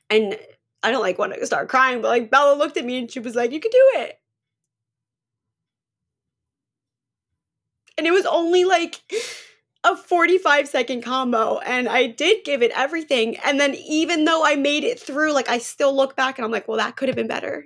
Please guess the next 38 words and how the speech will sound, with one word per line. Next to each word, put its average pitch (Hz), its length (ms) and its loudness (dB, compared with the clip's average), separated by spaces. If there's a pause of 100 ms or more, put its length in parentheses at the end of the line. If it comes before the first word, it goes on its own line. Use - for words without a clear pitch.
(100)
and 285 100 -4
that - 180 -4
could 311 120 -6
have 311 80 -8
been 302 100 -4
better, 254 400 -4
and 247 140 -6
that - 120 -4
could - 140 -6
have 285 60 -4
been 330 120 -2
better." 403 300 0
So 285 180 4
it's 294 140 -6
just, 339 180 -6
like, 311 280 -2 (1040)
there's 311 260 0
so 247 380 2
many 262 240 -2
layers 233 480 0
to 220 160 2
it, 185 220 -2
right? 202 280 0
There's, 220 240 0
like, 220 300 0 (3000)
going 240 340 2
from 240 240 -2
the 233 60 -2
professional 240 580 -4
level 214 500 0 (840)
to 226 100 -2
then 208 180 0
not 196 240 0
being 247 200 2
able 269 380 2
to 294 140 -6
really 277 240 2
dance. 233 520 0